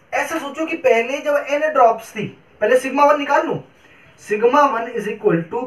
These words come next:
q। भाई, यहाँ पे तो क्या चीज है, ये ड्रॉप्स है, एन ड्रॉप्स है, तो सारा चार्ज बाहर ही है, तो q upon four pi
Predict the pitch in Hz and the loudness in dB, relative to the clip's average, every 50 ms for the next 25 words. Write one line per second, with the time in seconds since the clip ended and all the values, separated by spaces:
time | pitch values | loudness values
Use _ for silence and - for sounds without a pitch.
0 | - - - 214 180 202 208 - 208 202 202 214 214 240 240 247 262 - 254 247 | -8 -12 -10 -2 0 2 2 4 4 2 2 2 0 -2 -4 -6 -4 0 2 2
1 | 247 247 262 254 233 220 220 202 202 180 160 139 - - - - - - - 143 | 2 2 0 -2 0 2 2 2 0 -2 -6 -8 -10 -16 -20 -20 -20 -16 -4 0
2 | 190 202 214 240 240 240 - 254 247 247 277 285 233 196 208 214 226 226 220 220 | 2 4 4 4 4 2 0 -2 -2 0 0 -2 -4 -4 -4 -4 -2 2 4 6
3 | 220 226 220 - - 254 247 240 233 220 202 - - - 202 202 214 214 220 226 | 6 6 4 2 -2 -4 0 2 2 0 0 -2 -2 2 2 4 4 4 4 4
4 | 214 - 175 165 170 170 170 196 214 220 233 233 233 233 247 247 - - - - | 2 2 2 2 2 2 2 2 -2 -2 -2 0 0 0 0 0 -4 -8 -14 -20
5 | - - - - _ - 190 190 - - 240 247 254 240 214 208 208 208 208 208 | -20 -20 -20 -20 _ -8 -8 -8 -8 -8 -10 -6 -4 0 0 0 0 2 2 2
6 | 220 233 240 254 247 - - 208 208 220 226 233 240 233 - 202 190 185 190 220 | 2 2 0 -4 -8 -4 2 6 8 8 8 6 4 0 2 4 4 4 4 4
7 | 254 294 320 311 | 2 -2 -2 -4